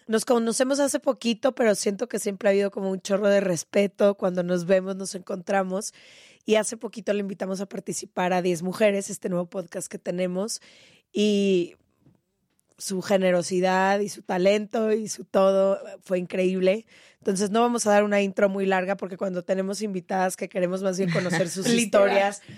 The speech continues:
Speaker 1: pues no hay mucho que decir más que bienvenida a Se Regalan Dudas, Suria Vega, y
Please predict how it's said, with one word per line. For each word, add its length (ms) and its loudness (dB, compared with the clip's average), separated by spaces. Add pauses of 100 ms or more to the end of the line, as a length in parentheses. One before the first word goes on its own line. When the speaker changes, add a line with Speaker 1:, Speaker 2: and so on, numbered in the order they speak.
(120)
Speaker 1:
pues 140 -20
no 100 -2
hay 80 2
mucho 320 -2
que 80 -6
decir 420 0
más 240 -6
que 140 -10
bienvenida 720 -2
a 80 -6
Se 140 -10
Regalan 400 -4
Dudas, 520 -4
Suria 360 2
Vega, 420 2 (300)
y 420 -2